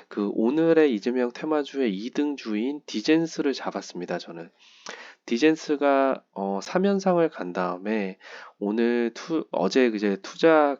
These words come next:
경고 예고를 먹고 그 다음에 갭 상승으로 상한가로 시작을 했습니다. 갭이 계속 풀렸고요.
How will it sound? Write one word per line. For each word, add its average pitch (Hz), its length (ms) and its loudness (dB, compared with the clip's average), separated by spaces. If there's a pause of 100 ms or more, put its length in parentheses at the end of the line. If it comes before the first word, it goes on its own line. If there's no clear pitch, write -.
경고 110 800 -4
예고를 113 640 -4
먹고 151 640 -4
그 - 120 -12
다음에 104 500 -4
갭 - 260 -8
상승으로 151 840 -4 (220)
상한가로 180 640 0
시작을 127 440 -2
했습니다. 110 480 -8
갭이 107 340 -6
계속 - 380 -6
풀렸고요. 101 680 -2